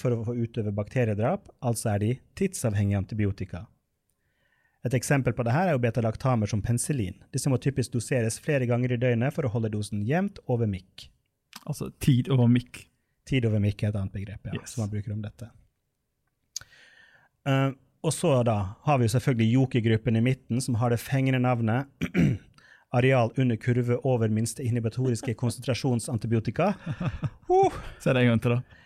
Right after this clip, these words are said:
Speaker 1: Ja, ja. <laughs> Areal under kurve over mikk. Og jeg lurer på om jeg skal gi det navnet til mitt førstefødte barn. Det ligger liksom så rett, eh,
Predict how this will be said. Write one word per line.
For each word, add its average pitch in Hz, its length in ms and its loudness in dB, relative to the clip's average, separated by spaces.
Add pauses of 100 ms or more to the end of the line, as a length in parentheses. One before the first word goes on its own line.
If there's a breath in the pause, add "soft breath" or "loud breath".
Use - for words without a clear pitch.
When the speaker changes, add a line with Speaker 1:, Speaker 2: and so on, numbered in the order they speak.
(1500 loud breath)
Speaker 1:
Ja, 110 140 -6 (100)
ja. 113 140 -10 (260)
<laughs> - 1900 0
Areal 143 460 2
under 135 160 2
kurve 127 240 4
over 110 160 2
mikk. - 320 -2 (880 loud breath)
Og 127 140 4
jeg 135 100 4
lurer 151 240 2
på 131 80 2
om 117 80 2
jeg 107 80 0
skal 120 100 0
gi 113 60 2
det 117 100 2
navnet 110 220 0
til 110 80 2
mitt 107 140 -2
førstefødte 110 720 0 (180)
barn. 123 300 2 (100)
Det 113 80 0
ligger 117 240 0
liksom 113 180 -2
så 113 160 -2
rett, 113 200 -4 (100)
eh, 113 160 2